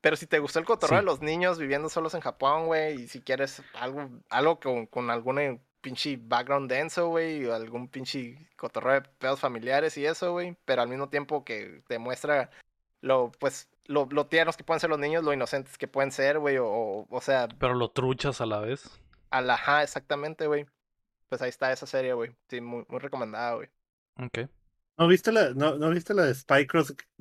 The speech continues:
Speaker 3: Cross Family, creo que se llama?
Speaker 1: No, todavía no.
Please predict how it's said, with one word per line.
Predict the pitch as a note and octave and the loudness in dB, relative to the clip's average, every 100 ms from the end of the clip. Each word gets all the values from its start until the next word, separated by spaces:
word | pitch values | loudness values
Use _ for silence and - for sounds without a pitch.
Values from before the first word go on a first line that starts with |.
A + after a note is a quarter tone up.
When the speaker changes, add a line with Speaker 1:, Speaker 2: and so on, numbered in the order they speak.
| - | -4
Speaker 3:
Cross | B2+ C3 C3 C3 - - - _ _ _ - | 4 6 6 2 -8 -18 -20 _ _ _ 0
Family, | A2+ D3 G3 F3+ C3+ | 2 4 2 0 0
creo | D3+ D#3+ | 2 2
que | D3+ | 0
se | C3 | -4
llama? | A2+ D#3+ B3+ _ _ _ _ | -4 -4 -8 _ _ _ _
Speaker 1:
No, | D#3+ D3 D3 C3 | -6 2 4 6
todavía | C3+ C#3+ D3 | 6 6 6
no. | B2+ A2 | 4 0